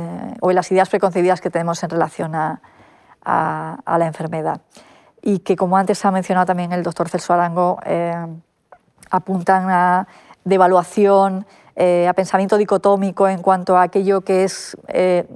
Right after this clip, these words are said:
eh, desechable y está en los márgenes y no tiene, eh, ningún valor, eh, incluso tiene capacidad contaminante, ¿no? O sea, eh, la enfermedad mental en ocasiones llega a ser algo, eh,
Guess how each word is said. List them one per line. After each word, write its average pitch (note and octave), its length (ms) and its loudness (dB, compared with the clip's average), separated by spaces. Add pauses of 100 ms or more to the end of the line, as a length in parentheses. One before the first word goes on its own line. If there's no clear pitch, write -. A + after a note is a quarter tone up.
(100)
eh, F3+ 340 -2
desechable G#3 920 2
y F#3+ 100 2
está F#3+ 220 2
en G#3+ 60 2
los G#3 160 0
márgenes G#3 720 0 (460)
y G3+ 140 -2
no G#3 160 0
tiene, G#3 840 0
eh, F3+ 40 -2
ningún F#3 380 -2
valor, G3 380 2 (460)
eh, F3 640 2 (500)
incluso G#3 440 -2
tiene G#3+ 560 0
capacidad F#3+ 460 2
contaminante, F#3 880 0
¿no? G#3 220 -4
O - 20 -20
sea, E3+ 340 -2 (440)
eh, E3+ 440 0 (300)
la F#3+ 140 2
enfermedad F#3 340 2
mental A3+ 480 2
en G3 140 -2
ocasiones G#3 580 0
llega G3+ 360 4
a G3 40 2
ser G3 220 -2
algo, G3 340 2 (460)
eh, F3+ 300 2